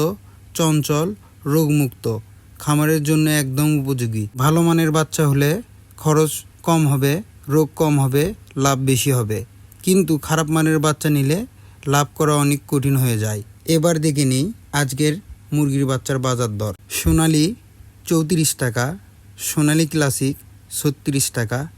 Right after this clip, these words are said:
সোনালী হাইব্রিড একচল্লিশ টাকা, সোনালী সুপার হাইব্রিড পঁয়তাল্লিশ টাকা, মিশরীয় ফাউমি চৌত্রিশ টাকা,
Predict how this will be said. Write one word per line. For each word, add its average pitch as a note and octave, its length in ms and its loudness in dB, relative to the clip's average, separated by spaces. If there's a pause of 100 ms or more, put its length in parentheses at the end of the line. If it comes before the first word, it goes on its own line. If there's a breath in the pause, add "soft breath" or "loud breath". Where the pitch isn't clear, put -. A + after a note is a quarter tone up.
(380 soft breath)
সোনালী D#3 460 2
হাইব্রিড B2+ 440 0 (640)
একচল্লিশ C#3 460 -2 (120)
টাকা, A#2+ 220 -4 (480 soft breath)
সোনালী D3 360 0
সুপার D3 360 -2
হাইব্রিড B2+ 380 -2 (260)
পঁয়তাল্লিশ C#3+ 480 0 (100)
টাকা, A#2 220 -2 (200)
মিশরীয় D#3 540 2
ফাউমি C3 380 2 (460)
চৌত্রিশ D3+ 460 0 (100)
টাকা, B2 220 -2